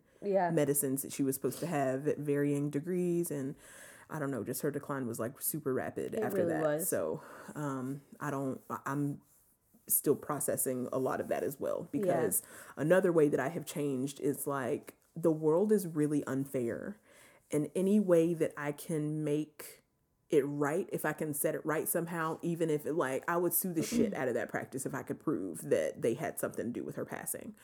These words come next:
Speaker 1: Right.
Speaker 2: Um,
Speaker 1: Like,
Speaker 2: and
Speaker 1: they
Speaker 2: that it was
Speaker 1: ran, you
Speaker 2: negligent,
Speaker 1: know.
Speaker 2: that, you know, they had ran so much blood work and told
Speaker 1: Mm-hmm.
Speaker 2: us all this and given us all this medication. If I could prove that those medications had an interaction that would have caused her kidney failure, like, I'm suing the shit out of them. If,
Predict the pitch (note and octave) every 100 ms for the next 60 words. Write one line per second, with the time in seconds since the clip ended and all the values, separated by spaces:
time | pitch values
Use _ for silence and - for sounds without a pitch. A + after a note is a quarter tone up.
0 | - G3+ F#3 F3+ - D#3 C3+ B2 F#2 -
1 | A#3+ A3+ A3+ - A3+ E3+ D#3+ D#3+ D3 E3
2 | D#3 D3+ C#3+ B3+ C3+ - G2 E3 D#3+ F3
3 | C3+ C3+ D3+ E3+ D#3 D3+ D#3+ E3+ F3+ F3
4 | E3+ - - - D#3 E3+ D#3+ E3 D#3 D3+
5 | D3 C3 - G#3+ F3+ F3 E3+ E3 D#3+ D#3+
6 | D#3 - D3 D3 E3 D#3+ D3 E3 E3+ D3
7 | - D3 D3+ D#3 D3+ - - D3 C#3 D3
8 | D3 - D3+ D3 B2 D3 D3 D3+ C#3 D3
9 | C#3+ C#3+ C#3 E3+ B2 B2 C3 C3+ D3 E3
10 | - F3 E3 E3 D#3+ E3+ D#3 - E3+ E3+
11 | E3 D#3 D#3+ D#3+ D#3+ D#3+ C#3 D3 D#3 C#3+
12 | A#2 C#3+ - E3+ D#3 D#3+ D3+ D3 D3 -
13 | - - - _ E3 D#3 D3 - -